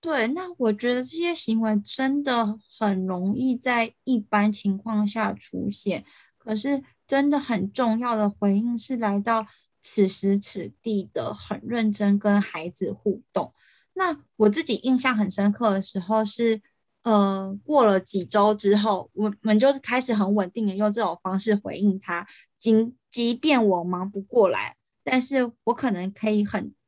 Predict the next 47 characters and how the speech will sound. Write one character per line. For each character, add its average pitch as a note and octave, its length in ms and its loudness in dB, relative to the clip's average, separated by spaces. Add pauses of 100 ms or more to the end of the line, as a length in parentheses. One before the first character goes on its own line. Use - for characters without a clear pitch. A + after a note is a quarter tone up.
(280)
很 G3+ 380 -4 (580)
认 C4+ 240 4
真 A#3 140 2
的 G#3+ 80 4
跟 G3 140 0
他 G3+ 120 2
讲 F3+ 220 -4
每 F#3+ 240 0
一 F#3+ 100 -10
句 G3+ 200 -4
话， G3 320 -2
说， G#3+ 260 0 (340)
可 A3+ 100 0
能 G3 100 4
就 G#3 100 -4
是 B3+ 200 0
类 B3 360 -2
似 A3+ 180 -4
很 G3+ 340 -2
诚 G3+ 340 0
恳 G3 260 0
的 B2+ 180 -10
眼 F#3+ 200 -4
神 F3+ 240 -8
注 G#3 200 -4
视， G#3 160 -2
说 G#3+ 220 -2 (360)
，“我 B3 120 0
听 C4+ 280 0
到 C4+ 240 4
了， F#3+ 240 2
但 B3+ 260 -4
是 C4 140 -8
我 A3 160 -4
现 A#3+ 140 -8
在 B3 160 0
可 G#3+ 320 0
能 G3 280 4
没 A#3 100 2
有 B3 140 0
办 C4+ 180 -2
法 G#3 140 -6
立 B3 160 -4
刻 B3 200 -4
回 G3+ 260 -2
应 A3+ 340 0
你。” G3 240 -2